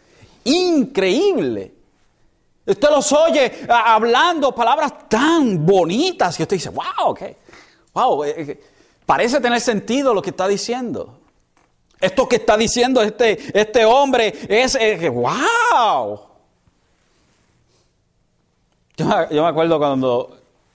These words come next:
tiempo atrás se, eh, se enseñaba,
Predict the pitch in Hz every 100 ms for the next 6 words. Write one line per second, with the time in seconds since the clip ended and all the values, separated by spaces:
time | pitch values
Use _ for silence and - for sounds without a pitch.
0 | _ _ _ _ _ 131 147 147 127 135
1 | 139 131 - - _ _ _ _ - _
2 | - - 110 110 107 107 - _ _ _
3 | _ _ _ _ _ - 107 104 101 98
4 | - - _ _ _ _ _ _ _ -
5 | - - 143 131 135 123 143 151 127 113
6 | - -